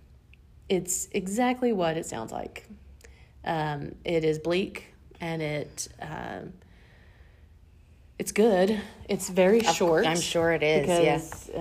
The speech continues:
Speaker 1: um, nobody wants to read a long
Speaker 2: No,
Speaker 1: book about
Speaker 2: um,
Speaker 1: that.
Speaker 2: yeah, don't, I don't need more details.
Speaker 1: <laughs> Yeah,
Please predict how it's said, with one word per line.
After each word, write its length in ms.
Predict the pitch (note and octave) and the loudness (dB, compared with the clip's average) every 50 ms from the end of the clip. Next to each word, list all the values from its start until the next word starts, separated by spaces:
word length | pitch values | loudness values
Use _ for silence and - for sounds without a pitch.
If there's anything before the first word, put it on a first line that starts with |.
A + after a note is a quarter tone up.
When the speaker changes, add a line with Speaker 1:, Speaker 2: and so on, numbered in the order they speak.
| E3 E3 D#3+ D#3 D#3 | -6 -4 -4 -4 -4
Speaker 1:
um, 300 | D3+ D3+ D3 - - F3+ - - - - - - - - - - | -6 -6 -8 -10 -12 -14 -16 -18 -20 -20 -20 -20 -20 -18 -12 -8
nobody 340 | F3+ F3 F3 F3+ F#3 D#3+ | -4 -4 -2 -2 -2 -2
wants 240 | D3+ D3+ D3+ D3+ - - | -2 -2 -4 -6 -6 -8
to 60 | D#3+ | -6
read 180 | D#3+ D#3+ D#3 | -4 -4 -4
a 60 | C3+ - | -4 -4
long 300 | - D3 D#3+ G3 G3+ F#3+ | 0 2 4 4 4 4
Speaker 2:
No, 60 | F#3+ | 6
Speaker 1:
book 160 | F#3 F#3 F3+ | 6 6 6
about 160 | F3 D#3 - - | 6 6 4 2
Speaker 2:
um, 100 | - - | 2 2
Speaker 1:
that. 100 | D#3 D#3 | 4 4
Speaker 2:
yeah, 220 | D#3 D3+ C#3+ C#3+ | 6 6 4 4
don't, 300 | C#3+ D#3+ E3+ E3 D#3+ - | 2 0 0 0 0 0
I 80 | D3 E3+ | 0 0
don't 140 | F3+ D3+ | 0 -2
need 220 | E3+ E3+ F3 E3+ - - - - - - - - | -2 -4 -6 -6 -8 -14 -20 -20 -20 -16 -10 -8
more 340 | D#3 D3 D3 D3+ G3 B3 A#3 | -4 0 2 4 6 6 4
details. 480 | D#3+ D3 C#3 C3 - C#3+ C#3+ D3 D#3+ - - | 2 0 -4 -6 -4 -4 -2 -2 -4 -4 -6
Speaker 1:
<laughs> 40 | |
Yeah, 280 | - G#3 - G3+ G#3 | -6 -2 2 2 2